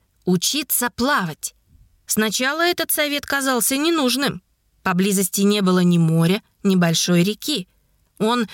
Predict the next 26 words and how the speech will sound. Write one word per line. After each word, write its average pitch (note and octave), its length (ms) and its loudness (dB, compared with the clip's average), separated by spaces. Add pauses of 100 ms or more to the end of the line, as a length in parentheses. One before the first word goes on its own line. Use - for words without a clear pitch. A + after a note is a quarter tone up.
(200)
специально A3+ 760 0
научился G3+ 600 0
всё B3 320 0
же. C#3+ 180 -4 (480)
А G3+ 100 -4
потом D4 500 0 (320)
корабль, B3+ 520 0
на G3+ 140 0
котором A#3 480 -2
плыл C4+ 300 0
этот A#3 300 -4
человек, G3+ 680 -2 (180)
попал C4 380 -2
в F#3 80 -4
шторм. F3+ 540 -2 (500)
Все - 280 -2
погибли. F3+ 540 -2 (440)
А F3+ 80 0
этот F3 260 0
человек A#3+ 500 -2
спасся, F4+ 520 -2
потому F3+ 420 0
что A3+ 300 -4 (260)
умел F3+ 400 4
плавать. B3+ 520 -2 (460)
Спасся - 720 -2